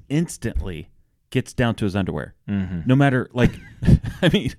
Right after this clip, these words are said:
Speaker 1: it could be zero degrees.
Speaker 2: Mm-hmm.
Speaker 1: We come home, like,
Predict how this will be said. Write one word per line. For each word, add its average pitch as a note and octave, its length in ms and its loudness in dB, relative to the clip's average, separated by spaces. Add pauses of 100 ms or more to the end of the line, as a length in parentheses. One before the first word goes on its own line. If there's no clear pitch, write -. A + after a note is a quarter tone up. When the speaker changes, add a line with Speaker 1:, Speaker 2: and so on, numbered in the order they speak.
(340)
Speaker 1:
it - 120 -2
could E3 160 -2
be D3 260 2
zero C3+ 300 4
degrees. A2 560 -2
Speaker 2:
Mm-hmm. F2+ 340 -4
Speaker 1:
We A#2+ 140 2
come C#3 240 2
home, A#2+ 420 0 (320)
like, A#2 160 -4